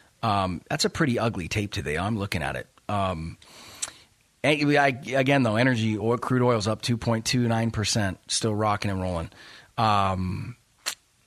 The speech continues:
yeah, I think, guys, I, I, I think that, w-, w-, and again, I think that what you're seeing here is this friction. I really think that, I don't think you're gonna see a crash necessarily in a lot of the tech stuff because of the quality of the companies at the top of the Nasdaq index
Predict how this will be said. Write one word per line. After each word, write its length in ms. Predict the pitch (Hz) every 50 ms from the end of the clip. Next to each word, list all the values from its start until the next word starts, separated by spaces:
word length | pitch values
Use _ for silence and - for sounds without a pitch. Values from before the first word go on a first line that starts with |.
| _ _ _ _ -
yeah, 200 | 131 143 143 127
I 140 | 131 151 165
think, 220 | - 202 196 147
guys, 320 | 143 151 147 147 147 123
I, 100 | 156 147
I, 280 | 156 147 135 147 156 156 -
I 120 | 143 147
think 320 | - - 185 185 175 180 -
that, 280 | 160 143 127 - -
w-, 540 | - 156 135 110 - - - - 147 151 -
w-, 180 | - 151 160 151 -
and 180 | 160 160 -
again, 280 | 143 127 147 143 127 117
I 120 | 117 127
think 220 | 127 - 151 143 -
that 100 | 139 123
what 220 | 117 123 127 123
you're 120 | 123 120 107
seeing 340 | - - 117 107 107 104
here 200 | 101 101 98 98
is 180 | 95 98 98 95
this 160 | 104 101 92
friction. 440 | - - - 92 - - - 101 92
I 60 | 95
really 320 | 104 104 113 113 110 110 104
think 320 | - - 107 98 90 -
that, 260 | - 101 95 92 - _ - - - - - - - - - - - - - - - - - - - - - - - - - - - _ -
I 120 | - 151
don't 140 | 170 180 165
think 120 | 175 156
you're 100 | 139 156
gonna 160 | 147 160 151 139
see 260 | - - - 151 139
a 60 | 117
crash 600 | - - - 135 123 120 117 120 127 123 - -
necessarily 640 | 131 123 117 - - 113 - - 123 113 113 110 110
in 80 | 110 107
a 60 | 107
lot 180 | 101 107 110 107
of 80 | 101
the 60 | 101
tech 260 | 98 - - 117 113 -
stuff 320 | - - 117 117 117 -
because 260 | - 113 - 113 98
of 120 | 113 98 90
the 80 | 104
quality 480 | - - - 113 113 113 113 107 110 104
of 60 | 101
the 60 | 107
companies 440 | - - 113 104 117 113 107 101 92
at 80 | 98 -
the 80 | -
top 260 | - 104 104 107 104
of 80 | 104 98
the 60 | 104
Nasdaq 500 | 98 98 101 104 98 98 107 98 98 -
index 520 | 101 101 113 131 147 170 165 - - -